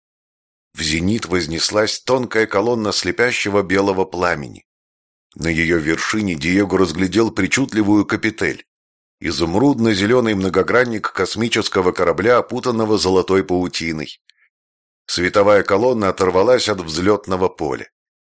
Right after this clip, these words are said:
Корабль прянул ввысь и исчез, оставив в небесной голубизне лишь быстро тающий инверсионный след.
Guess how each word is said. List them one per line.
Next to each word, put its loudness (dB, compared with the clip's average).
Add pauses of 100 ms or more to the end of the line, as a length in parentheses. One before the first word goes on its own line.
(520)
Корабль 0
прянул 0
ввысь -4
и 0
исчез, -4 (260)
оставив 0
в -10
небесной 0
голубизне -2 (380)
лишь 0
быстро -2
тающий -2
инверсионный -2
след. -8